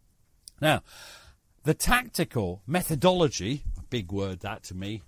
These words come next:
isn't in their hand. That goes back to Birdwood, and he, Birdwood gives it to Godley's and his old Chief of Staff, Brigadier General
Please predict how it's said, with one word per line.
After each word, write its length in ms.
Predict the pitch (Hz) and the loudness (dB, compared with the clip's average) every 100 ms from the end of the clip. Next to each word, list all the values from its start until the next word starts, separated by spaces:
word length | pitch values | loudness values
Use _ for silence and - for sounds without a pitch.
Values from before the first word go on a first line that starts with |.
| _ _ _ - _ _ _ - | _ _ _ -20 _ _ _ 2
isn't 380 | 202 160 180 | 2 2 0
in 140 | 170 165 | 2 2
their 260 | 151 139 | 2 2
hand. 220 | 127 123 - | 0 -2 0
That 280 | 170 214 - | 0 0 4
goes 480 | 143 107 110 - - _ - | 6 6 0 -4 -14 _ -4
back 220 | 123 - | -4 -4
to 180 | 127 110 _ _ | -6 -6 _ _
Birdwood, 520 | 156 151 120 90 82 - | 4 4 2 -2 -6 -6
and 200 | 113 120 | -6 -4
he, 540 | 113 220 226 113 95 - - _ _ _ _ 120 | 6 8 8 2 -4 -10 -20 _ _ _ _ -8
Birdwood 560 | - 190 226 151 120 | 6 8 8 4 2
gives 220 | 151 127 | 0 -2
it 100 | 127 | -4
to 100 | - | -6
Godley's 640 | 120 156 156 139 135 135 - - - | 2 4 4 2 -4 -4 -8 -10 -6
and 140 | 117 | 2
his 260 | 117 143 139 | 4 4 4
old 300 | 135 131 - | 4 2 0
Chief 300 | 180 202 113 | -2 -2 -4
of 120 | 87 | -8
Staff, 400 | - 90 90 - - - - | -8 -6 -6 -12 -20 -20 0
Brigadier 560 | 156 180 196 165 151 147 | 2 4 2 2 0 0
General 640 | 135 117 110 110 104 | 0 -2 -2 -4 -6